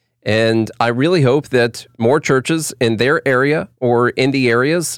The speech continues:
of any schools where this is a thing will come together and take care of this. This is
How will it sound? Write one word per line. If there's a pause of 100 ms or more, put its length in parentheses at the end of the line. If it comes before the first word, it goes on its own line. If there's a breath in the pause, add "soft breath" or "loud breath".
(120)
of (100)
any
schools
where
this
is
a
thing (680)
will
come
together (220)
and (300)
take
care
of
this. (240)
This (120)
is